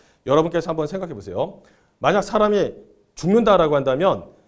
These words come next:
재해로 인해서 사망하는 비중이 클까요? 아니면 재해 이외로 해서 사망하는 비중이 클까요? 예, 재해 이외로 해서 사망하는 게 더 큽니다.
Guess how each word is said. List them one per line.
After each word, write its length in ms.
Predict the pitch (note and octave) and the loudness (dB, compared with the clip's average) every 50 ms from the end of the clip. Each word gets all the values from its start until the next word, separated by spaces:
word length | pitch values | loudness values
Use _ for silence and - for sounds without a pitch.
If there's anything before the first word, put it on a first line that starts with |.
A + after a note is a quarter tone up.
| _ _ _ _ _ _ _ _ | _ _ _ _ _ _ _ _
재해로 560 | - - - C3+ C#3+ E3+ G3 G#3+ G#3+ G#3+ G#3+ | -10 -6 -2 0 2 4 6 6 4 4 4
인해서 340 | G#3 G3+ F#3+ F#3 F3 F3+ F#3 | 2 2 0 0 0 -2 -4
사망하는 600 | F3 - - G3+ F#3+ F#3+ F3+ F3+ F3 E3+ D#3+ D3+ | -4 -4 -4 -2 -2 0 0 0 -2 -2 -2 -4
비중이 380 | - - C3+ B2 C3+ C#3 C3+ C3 | -6 -8 -8 -6 -6 -6 -6 -6
클까요? 640 | - - D3+ D#3+ - - C#3 A#2+ B2+ D3+ F3 F#3 | -8 -10 -12 -12 -8 -4 0 2 4 4 4 4
아니면 460 | C3 A#2+ C#3 D#3+ F3 D#3 A#2+ F#2+ - - - _ | 2 0 -2 -2 -2 -2 -4 -8 -12 -18 -20 _
재해 480 | - - - C3+ D3 E3 F3+ F3+ - - - - - | -14 -6 -2 0 2 2 2 0 -2 -6 -10 -16 -6
이외로 320 | F#3 G#3 A#3+ A#3+ A#3 G#3 | -2 0 0 2 4 4
해서 180 | F3+ D#3+ C#3 D#3+ | 4 4 0 -2
사망하는 440 | - - E3+ D#3+ D3 C#3+ C3+ B2+ A2 | -6 -6 -6 -4 -2 -2 -2 -4 -6
비중이 260 | A2 F#2+ G2 G2+ F#2 | -8 -12 -14 -16 -18
클까요? 480 | - F2+ - G2+ A#2+ D#3+ A#2 D2+ - - - _ _ _ _ _ _ _ _ _ _ _ _ _ _ _ _ | -18 -12 -8 -4 -4 -4 -4 -8 -12 -20 -20 _ _ _ _ _ _ _ _ _ _ _ _ _ _ _ _
예, 80 | - - - _ _ _ _ _ _ _ _ - | -20 -20 -20 _ _ _ _ _ _ _ _ -8
재해 520 | - D3 C#3+ D3+ E3 F#3 G3 - - - - - | 0 2 4 4 6 4 4 0 -2 -8 -10 -6
이외로 360 | G3 G3+ A3+ B3 B3 A#3 G#3+ | -2 0 4 6 6 6 6
해서 140 | F#3+ E3+ F3 | 4 4 0
사망하는 420 | E3+ F3 F#3 F3 E3 D#3+ D#3 D3+ D3 | -4 -4 -4 -2 -2 0 -2 -2 -2
게 120 | D#3+ D#3+ | -4 -6
더 300 | - - C3 B2+ B2+ B2+ | -6 -6 -6 -6 -6 -8
큽니다. 420 | - A#2 G#2 F2 D2 C#2 C#2+ - | -12 -16 -16 -16 -16 -18 -20 -20